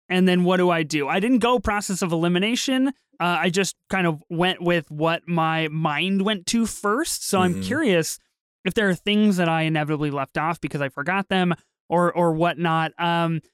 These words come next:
Speaker 1: I wanna know one more thing too, because the thing is, this podcast is all about A twenty-four, right? A twenty-four is such a, a unique production company. They allow for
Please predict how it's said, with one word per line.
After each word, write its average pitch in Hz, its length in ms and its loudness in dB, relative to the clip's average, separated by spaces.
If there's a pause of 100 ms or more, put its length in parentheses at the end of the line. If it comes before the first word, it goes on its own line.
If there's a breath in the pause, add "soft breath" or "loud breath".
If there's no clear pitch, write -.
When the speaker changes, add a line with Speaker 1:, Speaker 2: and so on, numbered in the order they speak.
(280)
Speaker 1:
I 185 100 0
wanna 233 200 2
know 285 120 2
one 247 200 2
more 226 160 2
thing 202 240 2
too, 147 300 -2
because 185 540 -2 (400)
the 220 80 -2
thing 330 220 0
is, 220 380 0 (760)
this 202 160 2
podcast 269 440 -4
is 196 120 0
all 196 140 4
about 185 200 2
A 165 80 0
twenty-four, 147 440 -2
right? 135 200 -4
A 226 140 0
twenty-four 254 420 -2
is 185 80 -2
such 208 260 -4
a, 190 240 0
a 180 60 -2
unique 185 680 0 (160)
production 175 560 -2
company. 135 400 -6
They 151 160 -2
allow 165 480 0
for 170 840 0